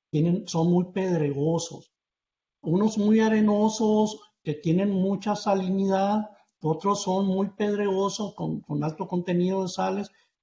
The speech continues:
Pues la agricultura convencional, con el paso de los tiempos, se ha ido dificultando. Entonces, este, vemos con todo lo que nos platicó que la, que la agricultura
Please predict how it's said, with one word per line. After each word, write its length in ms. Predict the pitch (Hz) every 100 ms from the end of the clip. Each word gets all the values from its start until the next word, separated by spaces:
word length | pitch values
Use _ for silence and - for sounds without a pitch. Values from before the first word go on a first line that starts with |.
| -
Pues 340 | 202 269 247
la 100 | 214
agricultura 1300 | 202 190 208 185 233 247 277 262 247 233 202 180 170 180
convencional, 1160 | 175 175 165 180 175 165 165 170 226 262 262 - _ _ _ _ _ _
con 160 | 175 175
el 100 | 175
paso 220 | 214 220
de 60 | 254
los 120 | 240
tiempos, 340 | 262 269 302 -
se 120 | 214
ha 80 | 208
ido 260 | 214 208
dificultando. 880 | 185 175 170 170 156 202 214 147 127 _ _ _ _ _ _ _ _ _ _
Entonces, 600 | - - 156 - 226 220 - _ _ _ _ -
este, 920 | 185 185 - 196 185 180 170 160 156
vemos 440 | 151 160 208 277
con 200 | 277 160
todo 200 | 175 196 226
lo 120 | 220
que 100 | 185
nos 140 | 170
platicó 640 | - 156 165 - 156 170 175
que 100 | 220
la, 320 | 202 170 -
que 120 | 147
la 100 | 151
agricultura 1700 | 139 139 - 139 - 160 180 208 208 180 160 151 - - - - 156